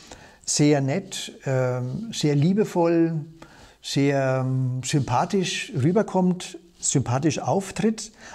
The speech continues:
aber es eigentlich um hintergründige Absichten geht.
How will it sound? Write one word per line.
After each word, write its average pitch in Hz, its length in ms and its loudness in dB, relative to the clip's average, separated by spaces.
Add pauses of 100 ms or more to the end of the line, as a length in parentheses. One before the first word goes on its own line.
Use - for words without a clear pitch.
aber 131 240 2
es 131 180 0
eigentlich 170 600 0
um 139 200 -2
hintergründige 147 960 -2 (280)
Absichten 127 580 -6
geht. - 280 -10